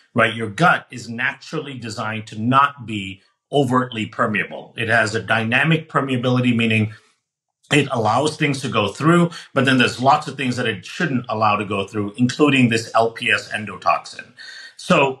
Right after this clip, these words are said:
when you lose that dynamic permeability and your gut becomes openly permeable, you start to get a lot of chronic low-grade inflammation, and that becomes one of the biggest sources of chronic low-grade inflammation. And as you know, that becomes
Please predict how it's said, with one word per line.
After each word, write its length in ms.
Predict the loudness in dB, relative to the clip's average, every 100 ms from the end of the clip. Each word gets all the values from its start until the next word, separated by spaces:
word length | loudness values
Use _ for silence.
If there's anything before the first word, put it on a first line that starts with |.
| -10
when 200 | -8 -6
you 140 | -6
lose 440 | -6 -4 -4 -4 -4
that 220 | -4 -2
dynamic 760 | -4 -2 -4 -2 -2 -6 _
permeability 680 | -8 -4 -4 -4 -4 -2 -4
and 80 | -6
your 100 | -2
gut 220 | -2 -2
becomes 340 | -8 -8 -8 -4
openly 420 | -2 0 -2 -2
permeable, 720 | -4 -4 -4 -8 -4 -4 -4 -8 -18 2
you 120 | 2
start 260 | 4 2 2
to 80 |
get 240 | -2 -2 -2
a 120 | -2
lot 360 | -2 2 4 4
of 120 | 2
chronic 360 | -2 0 0 0
low-grade 560 | 0 0 0 0 0 -2
inflammation, 1000 | -4 -4 -4 0 2 2 0 0 -2 -6 -12
and 140 | -2 0
that 140 | 2
becomes 260 | 0 -2 0
one 140 | 0
of 60 | 0
the 60 |
biggest 320 | -2 -2 -2 -2
sources 380 | -4 -4 -8
of 80 | -8
chronic 340 | 0 0 0 -4
low-grade 360 | -6 -2 -2
inflammation. 600 | -2 -4 -2 0 0 0
And 100 | 2
as 180 | 2 0
you 80 | 2
know, 180 | 2 4
that 180 | 2 0
becomes 420 | -4 -6 -6 -14